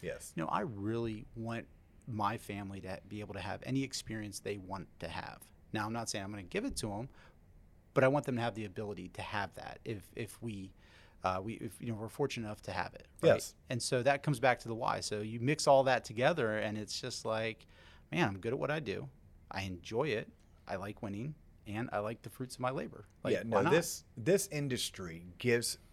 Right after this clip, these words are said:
Speaker 1: people the opportunity to earn life-changing money. When I
Speaker 2: Right.
Speaker 1: say life-changing, not changing your life or your lifestyle as much as it could be changing your community's life, because you can now tithe better.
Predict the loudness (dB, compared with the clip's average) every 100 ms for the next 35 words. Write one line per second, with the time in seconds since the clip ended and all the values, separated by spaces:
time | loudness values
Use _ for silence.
0 | -6 -2 -2 -2 -4 -4 -10 -2 0 0
1 | -2 -6 -4 -2 -2 -6 -8 -12 -20 -14
2 | -6 -4 -4 0 2 4 2 -2 -10 -12
3 | -2 2 2 2 -8 -4 -2 -2 -4 -8
4 | -10 -2 0 0 -6 -20 -20 -20 2 6
5 | 6 6 6 6 4 -2 -2 -4 0 0
6 | 0 -4 -2 -2 -4 -6 -8 -2 2 4
7 | 4 2 -8 -12 -18 -4 0 2 2 4
8 | 4 2 0 2 4 4 0 -8 -20 -20
9 | -20 4 4 6 2 0 -2 -4 -2 -4
10 | -2 -2 -2 -4 -4 -4 -4 -4 -6 -4
11 | 0 2 2 0 -4 -4 -4 -6 -10 -2
12 | -2 -2 -4 -6 -2 2 0 0 -2 2
13 | 0 2 0 0